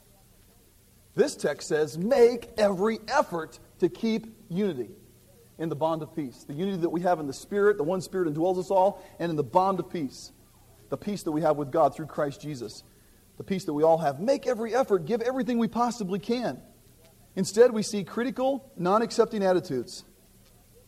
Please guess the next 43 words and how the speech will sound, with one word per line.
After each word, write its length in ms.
When's 180
the 80
last 220
time 200
you 60
saw 260
this? 320
When 120
you 60
see 140
people 260
working 280
at 120
it, 40
you 60
know 60
what 100
I 80
see, 200
Christians? 340
They 120
get 120
a 40
little 160
bit 120
offended. 320
"Oh, 260
well, 160
if 80
they're 160
gonna 140
act 260
that 240
way, 200
then 120
I'll 200
do 140
this." 440
Or 140
I 20
hear 140
people 240
say, 220